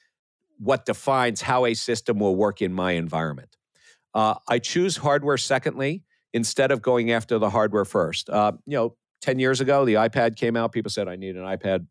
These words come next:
P O S system." I said, "I think what you're talking about is a tablet point of sale system." Whether it should be iPad, whether it should be Android, whether it should be something else, Microsoft,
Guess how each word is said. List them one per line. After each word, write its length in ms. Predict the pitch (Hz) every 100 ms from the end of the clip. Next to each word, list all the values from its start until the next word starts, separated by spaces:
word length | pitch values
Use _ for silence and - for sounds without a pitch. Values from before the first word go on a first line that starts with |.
| _ _
P 100 | 92
O 80 | 98
S 140 | 139
system." 340 | 135 131 147
I 60 | 123
said, 300 | 110 113 107 - - -
"I 100 | 117
think 200 | 147 185
what 160 | 175 147
you're 80 |
talking 260 | 123 117 110
about 140 | 117
is 120 | 127 -
a 40 |
tablet 420 | - 202 175 -
point 220 | - 92
of 80 | 78
sale 220 | - 73
system." 420 | 71 78 - - - _ _ _
Whether 240 | - 208 254
it 60 |
should 160 | 214 196
be 80 | 147
iPad, 600 | 120 123 127 117 117 113
whether 240 | 90 95
it 40 | 92
should 120 | -
be 140 | 80
Android, 500 | 98 98 101 92 90
whether 200 | 71 71
it 40 | 76
should 120 | -
be 60 |
something 360 | - 90 85 92
else, 280 | 120 113 110
Microsoft, 480 | 90 101 90 104